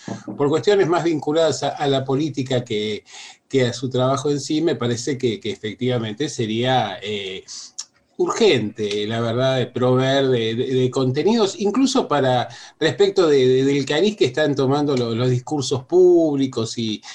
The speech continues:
y afirmaciones que se hacen a veces sin ningún tipo de sustento respecto de, del pasado y de nuestra historia como, como sociedad.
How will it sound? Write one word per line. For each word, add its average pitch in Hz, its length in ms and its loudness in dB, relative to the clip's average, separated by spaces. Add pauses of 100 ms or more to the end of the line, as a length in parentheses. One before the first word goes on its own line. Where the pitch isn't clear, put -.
(180)
y 127 160 2
afirmaciones 135 840 0
que 127 140 0
se 139 140 -2
hacen 131 260 0
a 123 80 2
veces 131 520 2
sin - 340 -4
ningún 127 260 4
tipo 131 240 0
de 123 80 0
sustento 135 540 -2
respecto 113 480 -4
de, 98 160 -10
del 110 180 -6
pasado 127 500 -2
y 104 100 -2
de 101 60 -6
nuestra 104 240 -8
historia 113 380 -4
como, - 340 -14
como 101 220 -16
sociedad. 151 480 -10